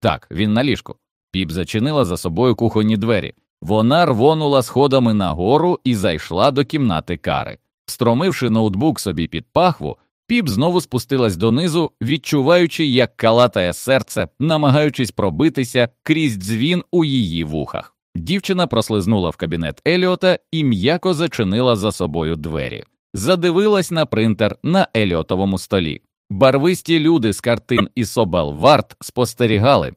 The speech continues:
як вона кладе ноутбук Кари на темно-багряне шкіряне крісло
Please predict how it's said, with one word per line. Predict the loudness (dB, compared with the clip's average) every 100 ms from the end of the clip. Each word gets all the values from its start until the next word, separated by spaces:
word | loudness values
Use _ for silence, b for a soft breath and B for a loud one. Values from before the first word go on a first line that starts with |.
| -4
як | 0 0 0
вона | 0 -2
кладе | 2 2 4 4
ноутбук | 2 0 -4 -8 -2
Кари | 2 2 2 0
на | 2 4 4
темно-багряне | 2 2 2 2 2 2 2 2
шкіряне | 0 -2 0 0 -2
крісло | -2 -4 -4 -8